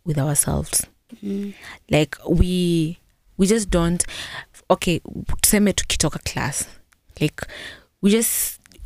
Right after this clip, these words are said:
Speaker 1: when we are walking, just we talk. Like, let's hear the views of pe-, like, like, let's get information from people, from the youth or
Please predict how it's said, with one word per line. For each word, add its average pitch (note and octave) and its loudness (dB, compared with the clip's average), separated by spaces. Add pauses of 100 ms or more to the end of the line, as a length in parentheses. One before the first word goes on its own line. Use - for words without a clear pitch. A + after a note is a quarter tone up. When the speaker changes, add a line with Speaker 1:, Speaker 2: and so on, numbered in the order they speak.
Speaker 1:
when F3+ 4
we D#3+ 2
are D#3 2
walking, E3+ 2 (200)
just - 0 (120)
we F3 4 (120)
talk. - 2 (420)
Like, - 2 (280)
let's G3+ 2
hear F#3 4
the E3 0
views D#3 0
of D3 0 (100)
pe-, - -6
like, F#3+ 2
like, F3 0 (300)
let's A3 2 (340)
get G3 2
information E3+ 2
from C#3+ 0 (320)
people, F#3+ 2 (240)
from E3+ 2
the D#3+ 6
youth F3 4
or F3 4